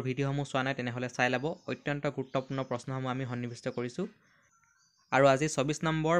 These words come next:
মডেল কুৱেশ্যন পেপাৰখনত টোটেল কুৱেশ্যনৰ সংখ্যা হৈছে পঞ্চাছটা, ফিফটি কুৱেশ্যন, ফিফটি মাৰ্ক। আৰু এই কুৱেশ্যন পেপাৰখনত আমি এটা পাছ মাৰ্ক ধৰি দিছোঁ। পাছ মাৰ্ক হৈছে থাৰ্টি আৰু এক্সিলেণ্ট মাৰ্ক হৈছে ফৰ্টি প্লাছ। যদি আপোনালোকে চল্লিছটাতকৈও অধিক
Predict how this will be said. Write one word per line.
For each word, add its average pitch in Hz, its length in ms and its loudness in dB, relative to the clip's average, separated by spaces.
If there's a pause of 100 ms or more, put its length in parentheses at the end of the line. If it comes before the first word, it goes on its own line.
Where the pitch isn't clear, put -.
মডেল 131 260 2
কুৱেশ্যন 139 320 2
পেপাৰখনত 135 500 2 (380)
টোটেল 131 300 4
কুৱেশ্যনৰ 139 320 0
সংখ্যা 139 280 0
হৈছে 139 240 0
পঞ্চাছটা, 127 380 -2 (340)
ফিফটি - 360 -4
কুৱেশ্যন, 139 320 0
ফিফটি 135 340 -2
মাৰ্ক। 151 160 2 (1040)
আৰু 131 120 6 (160)
এই 175 120 4
কুৱেশ্যন 147 320 0
পেপাৰখনত 143 420 0 (120)
আমি 123 180 -6
এটা 135 200 0
পাছ 120 140 2 (100)
মাৰ্ক 135 160 -2
ধৰি 127 140 -2
দিছোঁ। 147 240 -6 (680)
পাছ 127 140 4 (100)
মাৰ্ক 143 160 4
হৈছে 147 240 0
থাৰ্টি 135 280 2 (580)
আৰু 127 140 6 (120)
এক্সিলেণ্ট 143 480 2
মাৰ্ক 143 200 2
হৈছে 143 180 0 (100)
ফৰ্টি 135 260 2 (120)
প্লাছ। 113 180 2 (280)
যদি 123 140 4
আপোনালোকে 131 320 4 (340)
চল্লিছটাতকৈও 151 680 4
অধিক 139 160 0